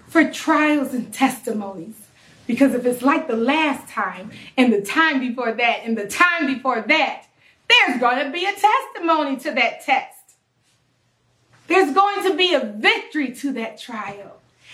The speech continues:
because he always brings us the victory. There's, um, people say there's a comfort in old songs.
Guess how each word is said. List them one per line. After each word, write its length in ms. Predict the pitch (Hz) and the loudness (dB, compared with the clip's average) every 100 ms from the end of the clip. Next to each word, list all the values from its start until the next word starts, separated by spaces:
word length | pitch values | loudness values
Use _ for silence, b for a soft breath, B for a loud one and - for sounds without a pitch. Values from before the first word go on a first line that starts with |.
| B | B
because 340 | - 269 294 285 | 2 4 4 2
he 240 | 294 - - | 0 0 4
always 560 | 339 339 330 269 247 | 4 4 0 -2 -8
brings 340 | 190 202 214 190 | -12 -14 -12 -10
us 120 | 180 | -12
the 120 | 185 | -12
victory. 560 | 180 196 196 - 180 - _ B B B B | -10 -8 -8 -12 -18 -20 _ B B B B
There's, 440 | 208 285 269 254 | 4 4 2 2
um, 680 | 262 254 220 208 202 226 233 _ _ _ _ _ _ _ 240 | 2 2 0 -4 -6 -8 -10 _ _ _ _ _ _ _ 0
people 320 | 359 330 302 | 4 4 4
say 240 | 294 285 | 2 0
there's 220 | 277 262 254 | 2 -2 -2
a 80 | |
comfort 500 | 240 - 349 403 277 | -6 0 0 2 -2
in 160 | 254 233 | -2 -4
old 400 | 247 247 233 226 | -4 -2 -2 -4
songs. 560 | 254 240 202 185 196 | -2 0 0 -8 -16